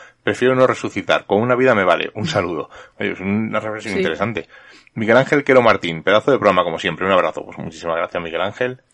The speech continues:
Speaker 2: Tambor nos dice, "Un programa excelente, muy interesante. ¿Para qué querer resucitar si en el otro lado se está de maravilla? Un abrazo, equipo".
Speaker 1: Eso decía un amigo mío, ¿no? Dice, "Si tú vas a un, de un viaje a,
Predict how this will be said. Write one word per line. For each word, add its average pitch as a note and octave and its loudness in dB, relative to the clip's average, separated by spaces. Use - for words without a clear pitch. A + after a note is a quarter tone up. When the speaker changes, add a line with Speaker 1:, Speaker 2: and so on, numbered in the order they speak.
Speaker 2:
Tambor G#3 4
nos B3 2
dice, F#3 0
"Un A3 -2
programa B3+ 0
excelente, E3+ -2
muy F#3 -2
interesante. F3 -2
¿Para F3 0
qué A#3+ -4
querer B3 -2
resucitar G#3 -2
si G#3 -2
en F#3 2
el F3 2
otro G#3+ -2
lado G3 0
se G3 -8
está F#3 -8
de F3+ -2
maravilla? D#3 -2
Un F#3+ 0
abrazo, E3 -2
equipo". E3 -8
Speaker 1:
Eso C#3 4
decía C#3+ 4
un C#3 6
amigo A#2+ 0
mío, B2 0
¿no? A#2+ 0
Dice, G#2+ 2
"Si G2 0
tú B2+ 0
vas C#3 8
a C#3+ 6
un, C#3+ 2
de C#3 8
un C#3 2
viaje C3+ 4
a, B2+ 2